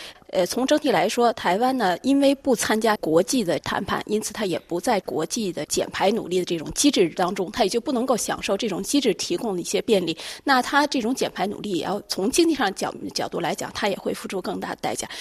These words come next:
那么台湾这种自主自愿的这种减排承诺，呃，也就，呃，游离在这个国际监督之外，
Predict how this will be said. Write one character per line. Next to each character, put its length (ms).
那 120
么 120
台 200
湾 180
这 100
种 240
自 220
主 180
自 240
愿 180
的 80
这 140
种 100
减 200
排 160
承 260
诺， 180
呃， 760
也 120
就， 200
呃， 300
游 140
离 140
在 180
这 160
个 140
国 180
际 140
监 180
督 80
之 160
外， 160